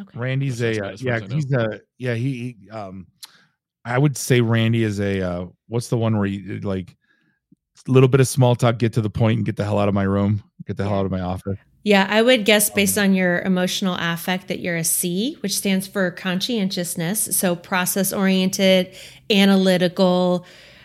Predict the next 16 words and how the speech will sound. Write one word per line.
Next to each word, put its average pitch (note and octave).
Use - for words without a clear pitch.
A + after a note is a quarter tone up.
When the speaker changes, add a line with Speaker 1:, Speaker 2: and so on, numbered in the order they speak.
Speaker 1:
Um, F3
you G#3
wanna G3+
know, F#3
you F3+
know, E3+
what F3
are F#3+
the F#3
steps F#3
that F#3
it -
takes F3+
to -
get E3+
there? E3